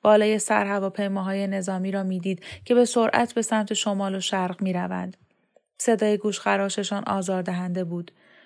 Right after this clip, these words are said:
در دوردست انفجار بمب طنین می‌انداخت و ناگهان ستونهای دود به آسمان برمیخاست. گفت: «چه خبره رشید؟ اینا یعنی چی؟» رشید زیر لب گفت:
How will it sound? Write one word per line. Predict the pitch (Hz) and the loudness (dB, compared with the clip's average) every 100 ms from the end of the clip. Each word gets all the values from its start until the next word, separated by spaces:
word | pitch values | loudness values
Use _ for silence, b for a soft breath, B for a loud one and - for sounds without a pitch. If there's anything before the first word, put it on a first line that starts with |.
| b | b
در | 208 214 | 6 8
دوردست | 190 220 208 202 208 208 - | 8 4 4 4 4 4 -2
انفجار | 214 220 202 202 196 | -2 0 0 2 2
بمب | 185 202 190 | 0 -2 -2
طنین | - 208 208 220 | -4 -2 0 0
می‌انداخت | 220 202 190 190 180 202 | 0 0 0 -2 -2 -4
و | |
ناگهان | 190 196 196 185 190 - B B | -2 -2 -2 -2 -2 -6 B B
ستونهای | - 220 220 202 220 208 | -2 0 0 0 2 2
دود | 185 220 214 - | 2 0 0 0
به | |
آسمان | 190 185 - 185 185 180 | 0 0 -2 -2 -2 -2
برمیخاست. | 180 180 175 - 185 180 - _ _ _ _ _ - | -2 -4 -6 -4 -4 -6 -10 _ _ _ _ _ 0
گفت: | 208 208 - b b b | 0 0 -4 b b b
«چه | - 277 | -4 -2
خبره | 262 311 320 285 240 | 4 6 6 6 6
رشید؟ | 233 254 - 262 - | 4 4 0 0 0
اینا | 240 262 | 0 0
یعنی | 294 285 247 285 | 0 0 0 -2
چی؟» | - - 311 330 262 - b b b b - | -2 0 2 4 2 -2 b b b b 4
رشید | 208 196 214 190 | 4 6 0 0
زیر | 208 196 | 0 2
لب | 196 196 | 0 0
گفت: | - 196 - - | 0 0 -2 -16